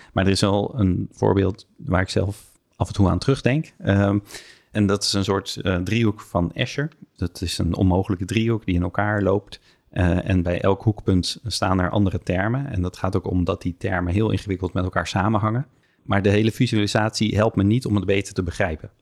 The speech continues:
En dat vind ik jammer. En, en dus als ik het nu zou maken, zou ik toch beter mijn best doen om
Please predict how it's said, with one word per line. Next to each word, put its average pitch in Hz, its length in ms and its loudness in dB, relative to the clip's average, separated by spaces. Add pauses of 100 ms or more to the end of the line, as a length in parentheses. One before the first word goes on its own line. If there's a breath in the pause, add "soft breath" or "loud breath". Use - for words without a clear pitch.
En 98 140 2
dat 104 200 0
vind 98 140 2
ik 90 100 -2
jammer. 101 300 0 (400 soft breath)
En, 90 380 2
en 90 240 2
dus - 340 -2 (160)
als 98 140 -2
ik - 60 -6
het 98 80 -2
nu 127 140 4
zou 127 180 2
maken, 110 320 -4
zou 92 160 -4
ik - 60 -10
toch 104 180 -2
beter 95 260 0
mijn 90 120 0
best 87 200 0
doen 90 200 -2
om 87 300 -8